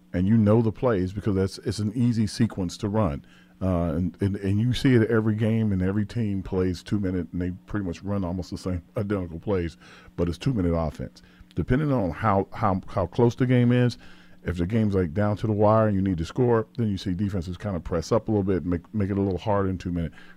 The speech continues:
If the t-, if the game is, uh, beyond two scores, they back up and keep the play in front of them. Say, "Hey, don't let them get beat over the top. No quick scores.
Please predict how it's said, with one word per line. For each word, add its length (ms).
If 220
the 120
t-, 180
if 100
the 100
game 300
is, 120
uh, 280
beyond 540
two 160
scores, 480
they 140
back 280
up 220
and 100
keep 180
the 60
play 200
in 120
front 200
of 140
them. 100
Say, 60
"Hey, 160
don't 240
let 100
them 140
get 200
beat 120
over 160
the 80
top. 300
No 220
quick 260
scores. 460